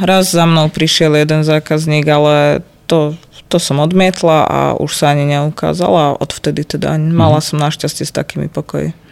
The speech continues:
Speaker 2: <laughs> Dobre. No, <clears throat> nemusíš teraz povedať, že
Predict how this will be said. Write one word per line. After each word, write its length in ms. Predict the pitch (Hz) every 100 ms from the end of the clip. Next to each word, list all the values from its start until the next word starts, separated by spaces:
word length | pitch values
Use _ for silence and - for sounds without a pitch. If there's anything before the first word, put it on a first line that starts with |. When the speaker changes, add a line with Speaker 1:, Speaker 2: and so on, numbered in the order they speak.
| -
Speaker 2:
<laughs> 80 | - - 127 110 92
Dobre. 340 | 98 98 - - - - -
No, 240 | 104 104 - - _
<clears throat> 320 | 82 - - - 135 98 87 - _ _
nemusíš 380 | 107 139 135 -
teraz 200 | 110 101
povedať, 260 | 110 101
že 120 | 95